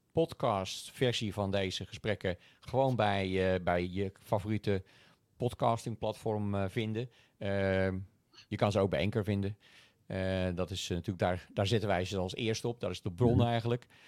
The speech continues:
Speaker 1: Ehm, we vinden het heel leuk dat mensen kijken.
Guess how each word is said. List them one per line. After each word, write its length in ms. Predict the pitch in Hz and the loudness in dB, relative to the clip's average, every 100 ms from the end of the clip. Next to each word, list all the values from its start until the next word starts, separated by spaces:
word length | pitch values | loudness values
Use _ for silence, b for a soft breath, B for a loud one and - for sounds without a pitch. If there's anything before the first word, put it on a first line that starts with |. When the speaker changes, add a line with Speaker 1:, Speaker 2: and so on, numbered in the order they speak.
| b b | b b
Speaker 1:
Ehm, 560 | - 107 107 104 104 101 104 | 0 4 4 4 2 2 0
we 120 | - 113 | -2 2
vinden 220 | 143 127 | 4 4
het 100 | 131 | 4
heel 120 | 180 | 6
leuk 200 | 143 110 | 6 6
dat 200 | 113 107 | 2 0
mensen 280 | 113 107 - | -2 -4 0
kijken. 400 | 151 160 175 | 2 2 0